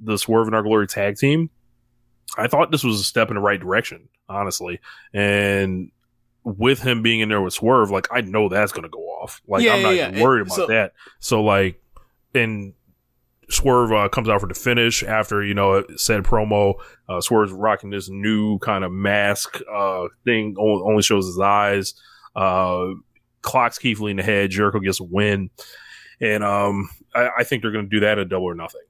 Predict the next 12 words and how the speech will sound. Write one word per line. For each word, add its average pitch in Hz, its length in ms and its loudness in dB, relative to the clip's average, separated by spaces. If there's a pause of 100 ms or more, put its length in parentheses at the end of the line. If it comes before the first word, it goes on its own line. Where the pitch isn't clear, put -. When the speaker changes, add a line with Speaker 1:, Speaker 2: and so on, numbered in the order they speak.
(2500)
Speaker 2:
Okay. 185 340 4 (180)
Um, 196 440 6
Speaker 1:
Like, 92 140 -2 (100)
I, 110 140 2 (140)
I 117 100 0
had 123 160 2
Speaker 2:
I - 40 2
Speaker 1:
actually 113 280 -2
asked 113 400 0
this 107 160 -6
past 110 320 -2
week, 107 480 -4